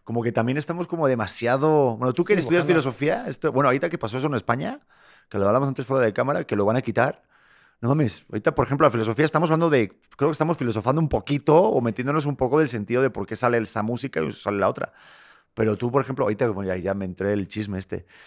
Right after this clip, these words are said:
Speaker 1: van a quitar la carrera de filosofía en España.
Speaker 2: Van a
Speaker 1: Bueno,
Speaker 2: quitar
Speaker 1: la
Speaker 2: la de
Speaker 1: asignatura, perdón.
Speaker 2: Exactamente, que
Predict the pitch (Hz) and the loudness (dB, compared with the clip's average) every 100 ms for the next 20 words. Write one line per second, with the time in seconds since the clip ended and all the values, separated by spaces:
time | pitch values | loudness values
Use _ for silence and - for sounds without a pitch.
0 | - - _ - 117 123 120 123 123 87 | -20 -20 _ -2 0 0 2 4 2 0
1 | 101 113 107 95 90 85 110 104 90 - | -2 0 0 -6 -8 -6 -4 -4 -6 -6
2 | 151 156 - _ _ _ _ 123 120 131 | -6 -8 -14 _ _ _ _ -4 0 4
3 | 113 143 139 135 131 123 170 135 95 107 | 6 8 8 8 8 6 4 4 2 0
4 | 139 170 151 135 120 110 113 117 - 117 | 0 0 -2 -2 -4 -6 -10 -10 -4 -4
5 | 107 76 | -4 -10